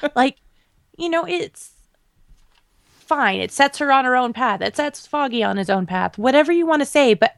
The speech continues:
Speaker 2: I, I wish that that had come to a conclusion with Karen not being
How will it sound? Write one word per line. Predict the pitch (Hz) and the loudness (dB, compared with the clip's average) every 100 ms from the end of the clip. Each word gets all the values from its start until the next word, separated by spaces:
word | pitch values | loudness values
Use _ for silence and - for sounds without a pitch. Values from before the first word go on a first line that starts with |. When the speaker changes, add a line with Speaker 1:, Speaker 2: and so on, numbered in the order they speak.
| - - | -10 -4
Speaker 2:
I, | 254 254 _ _ _ _ _ _ _ _ _ _ _ _ 247 | -4 -6 _ _ _ _ _ _ _ _ _ _ _ _ -2
I | |
wish | 262 330 320 - | 2 2 0 -2
that | 320 | 0
that | 294 | 0
had | 240 214 | 0 -4
come | - 254 | -2 -4
to | 240 - 240 220 220 214 - | -4 -4 -2 0 -2 -4 -6
a | 233 | -6
conclusion | 233 220 254 233 233 208 | -4 -2 0 2 2 2
with | 208 - | 0 -2
Karen | - 220 214 214 202 202 | 0 4 4 2 4 6
not | 202 190 202 - | 6 4 0 -6
being | 185 175 170 180 | -6 -4 -6 -8